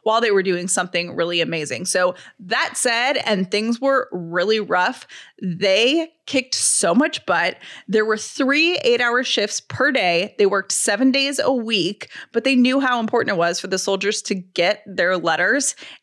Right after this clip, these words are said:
And each shift averaged sixty-five thousand pieces of mail going out to soldiers in Europe. And when they had besi-, like, been assigned, they're like, "Oh, yeah, it's gonna take, like, six months for you guys to get through this. This is a mess."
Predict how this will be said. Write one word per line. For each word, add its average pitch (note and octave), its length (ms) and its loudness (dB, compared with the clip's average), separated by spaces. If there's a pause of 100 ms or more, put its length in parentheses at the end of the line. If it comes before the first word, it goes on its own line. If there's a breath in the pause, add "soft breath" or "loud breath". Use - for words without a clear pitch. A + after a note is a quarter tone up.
And G#3 480 0 (200)
each C#4+ 240 0
shift - 680 0
averaged G3 600 0
sixty-five F4+ 800 0
thousand A#3+ 380 0
pieces A3+ 320 -2
of A3 120 0
mail E3+ 360 2
going G3+ 380 0
out E3+ 380 -2
to G3 200 4
soldiers G3 480 0
in G#3+ 100 -2
Europe. C#3+ 320 -2 (640 loud breath)
And A3 380 0
when A3 160 -2
they A3+ 120 2
had G#3+ 140 2
besi-, G3 800 -2
like, G#3+ 180 2
been A3 120 0
assigned, G#3 360 0
they're F3 120 0
like, F3 180 0
"Oh, G#3 240 2
yeah, G3+ 300 2
it's F3 160 -2
gonna F#3+ 180 0
take, F#3+ 260 -2
like, F#3 160 0
six - 300 -2
months A#3+ 380 -2
for - 100 -4
you F3 80 0
guys F3 200 0
to - 60 -8
get - 160 -6
through B3+ 140 -2
this. - 240 0
This G3+ 240 -2
is A3+ 80 -6
a A3+ 80 2
mess." F#3+ 420 0